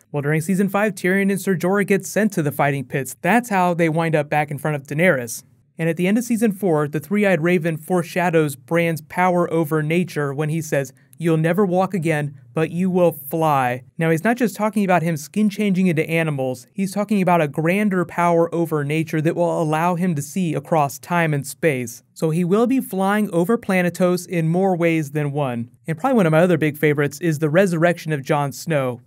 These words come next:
with Beric Dondarrion. How many times has the Lord of Light brought him back? And Melisandre flips her shit. She has no idea that that's possible. So even though she walks around with that smug look on her face, there's still a lot that she doesn't know about her own magic.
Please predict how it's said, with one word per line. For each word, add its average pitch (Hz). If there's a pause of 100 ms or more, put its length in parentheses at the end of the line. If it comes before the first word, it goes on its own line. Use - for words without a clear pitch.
with 160
Beric 170
Dondarrion. 143 (240)
How 165
many 240
times 190
has 156
the 156
Lord 165
of 175
Light 147
brought 160
him 160
back? 123 (280)
And 170
Melisandre 185
flips 202
her 175
shit. 147
She 185
has 165
no 185
idea 156
that 139
that's 143
possible. 143 (140)
So 185
even 254
though 254
she 214
walks 175
around 175
with 160
that 147
smug 165
look 156
on 143
her 143
face, 135 (160)
there's 175
still 226
a 175
lot 165
that 160
she 190
doesn't 185
know 165
about 156
her 170
own 160
magic. 139